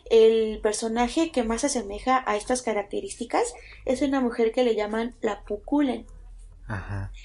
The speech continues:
Speaker 1: Pucú se supone que significa en ese,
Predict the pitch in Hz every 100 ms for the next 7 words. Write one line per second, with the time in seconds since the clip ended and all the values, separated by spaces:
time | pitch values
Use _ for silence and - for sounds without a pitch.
0 | - - - - 233 - - 294 640 -
1 | - - - 247 247 247 247 254 247 226
2 | 208 214 226 - 254 247 240 226 226 -
3 | 254 240 226